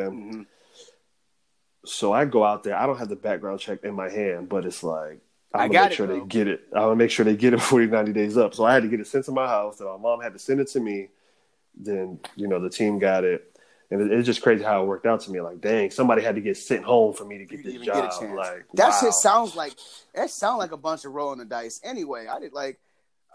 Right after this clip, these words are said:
Speaker 1: I didn't know you had to get your own background check. And like you said, that take time to get to you. You gotta send it to them. And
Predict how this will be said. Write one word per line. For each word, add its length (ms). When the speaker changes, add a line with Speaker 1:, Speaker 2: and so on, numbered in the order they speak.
Speaker 1:
I 220
didn't 160
know 80
you 140
had 100
to 40
get 200
your 80
own 340
background 480
check. 220
And 100
like 140
you 80
said, 160
that 100
take 260
time 360
to 60
get 220
to 100
you. 380
You 120
gotta 180
send 200
it 100
to 80
them. 460
And 240